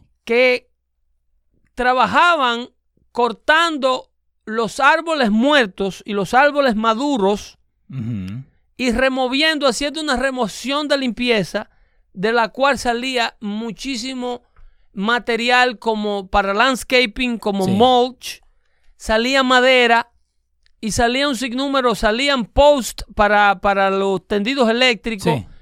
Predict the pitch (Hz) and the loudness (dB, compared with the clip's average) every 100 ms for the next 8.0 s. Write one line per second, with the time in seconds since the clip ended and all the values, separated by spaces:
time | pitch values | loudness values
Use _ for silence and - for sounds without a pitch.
0 | - - - 240 240 240 262 285 277 269 | -20 -20 -10 -6 0 0 2 0 0 -4
1 | - 226 220 220 175 269 311 240 262 247 | -6 -6 -4 -6 0 4 4 2 2 4
2 | 240 214 233 202 220 180 285 254 226 214 | 4 4 2 0 -4 -2 0 2 2 2
3 | 208 202 202 190 202 262 247 208 175 190 | 2 0 0 -2 0 0 0 0 -2 -6
4 | 165 233 226 220 233 262 277 294 285 269 | 0 2 2 -2 -8 -10 -8 -4 0 0
5 | 247 226 226 226 226 262 220 - 185 - | -2 -6 -8 -6 -4 -4 -6 -8 -12 -14
6 | _ 113 101 90 _ - 233 233 214 - | _ -14 -14 -16 _ -6 -2 -2 -4 -8
7 | 202 175 302 311 - - 226 202 - | -8 2 2 2 -2 0 0 0 -6